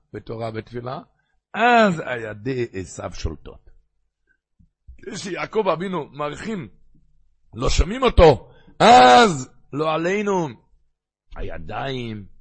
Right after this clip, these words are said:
ידי עשיו. שואל הבן איש חי, ש-, מה רוצים הידיים של עשיו? עשיו קיבל ברכה השבוע,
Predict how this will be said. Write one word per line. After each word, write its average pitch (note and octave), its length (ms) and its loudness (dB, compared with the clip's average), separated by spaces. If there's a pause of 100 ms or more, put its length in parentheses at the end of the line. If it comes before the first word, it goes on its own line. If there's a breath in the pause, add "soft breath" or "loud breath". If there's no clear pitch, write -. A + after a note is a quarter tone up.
(140)
ידי G2+ 640 -2 (120)
עשיו. F2 440 -10 (1040 soft breath)
שואל - 360 -6 (100)
הבן C3+ 280 -8
איש - 180 -4
חי, G2+ 420 -4 (580)
ש-, - 220 -12 (160)
מה F2+ 180 -12
רוצים G#3+ 440 -4
הידיים G#3 420 0
של G3 160 -4
עשיו? F3 320 -2 (300)
עשיו C#3+ 300 0 (100)
קיבל D3 240 4
ברכה A#2 360 -6
השבוע, G#2 500 -4